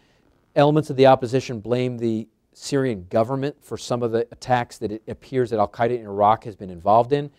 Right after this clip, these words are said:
I would interpret that almost as a way of, look, Al-Qaeda in Iraq is putting itself in a difficult situation now in Syria because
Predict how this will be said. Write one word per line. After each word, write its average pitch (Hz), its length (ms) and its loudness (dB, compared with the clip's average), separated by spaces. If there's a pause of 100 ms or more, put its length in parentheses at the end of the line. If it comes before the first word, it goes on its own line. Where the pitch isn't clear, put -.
(580)
I 131 140 8
would 185 180 10
interpret 160 500 4
that 139 320 4
almost 165 540 4
as 139 220 -2
a 135 60 0
way 131 360 6
of, 117 340 0 (200)
look, 135 280 2 (260)
Al-Qaeda 160 460 2
in 139 140 -6
Iraq 127 460 4
is 104 220 2
putting 143 380 -2
itself 107 420 0
in 107 100 -6
a 98 120 -10
difficult 107 560 -8
situation 101 580 -6
now 85 180 -14
in 85 80 -16
Syria 90 440 -10
because 90 540 -16